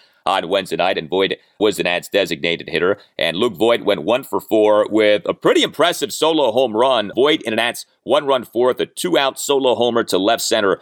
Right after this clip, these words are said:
for a two one Nats lead, despite having been down in the count at one point oh two. Uh, the homer went a projected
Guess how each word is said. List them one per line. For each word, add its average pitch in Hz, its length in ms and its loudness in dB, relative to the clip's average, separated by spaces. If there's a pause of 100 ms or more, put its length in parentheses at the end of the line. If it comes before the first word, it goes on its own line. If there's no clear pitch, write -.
(220)
for 110 100 4
a 98 60 2
two - 240 0
one 143 240 0
Nats 120 300 -2
lead, 110 240 0
despite 98 440 0 (260)
having 120 280 -4
been 101 160 -4
down 113 240 0
in 104 40 -8
the 95 60 -6
count 95 260 -2
at 90 40 -4
one 98 200 -2
point 104 320 0 (280)
oh 113 240 0
two. 98 500 2
Uh, 82 80 4
the 90 80 2
homer 117 240 0
went 107 160 2
a 98 40 -2
projected 98 540 -2